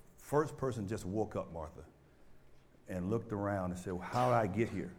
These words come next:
And I kinda went and I searched in this land and I found this book. And I began to read this book. And it talks about a God and his principles, his way of living,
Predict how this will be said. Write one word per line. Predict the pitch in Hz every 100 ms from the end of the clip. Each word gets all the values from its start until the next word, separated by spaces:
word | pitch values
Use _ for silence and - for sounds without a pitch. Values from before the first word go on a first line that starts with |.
| - - - - - - - -
And | 92
I | 98
kinda | 95 131 127
went | 90 92 117
and | 90 95
I | - - - -
searched | - - 120 120
in | 110
this | 110 113
land | 110 117 110
and | 92
I |
found | 87 127 143 147
this | 123
book. | 95 104 - - - - - - - - - -
And | - 87
I |
began | 80 110 131 120
to |
read | 92 98 110 104
this | 87
book. | - 95 - - - - - - - - -
And | 85
it |
talks | - 107 -
about | 90
a | -
God | 95 98 101 104 104 95
and | 71 69 - - - - - - - - - - -
his | - 110 -
principles, | - 113 110 101 104 98 101
his | 80
way | 85 98
of | 87
living, | 87 104 110 107 107